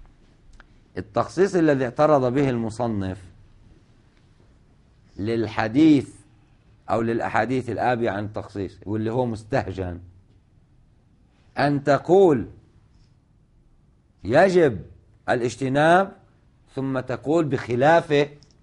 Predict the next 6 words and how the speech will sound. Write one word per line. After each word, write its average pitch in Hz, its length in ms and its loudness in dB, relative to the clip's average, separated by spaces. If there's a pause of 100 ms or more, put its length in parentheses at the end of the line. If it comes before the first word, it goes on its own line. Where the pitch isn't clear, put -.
(800)
مما 127 280 -4
ينافيه، 123 760 0 (800)
من 110 200 -6
مثل 160 460 2 (1400)
لا 113 360 -2
يجب 107 580 -2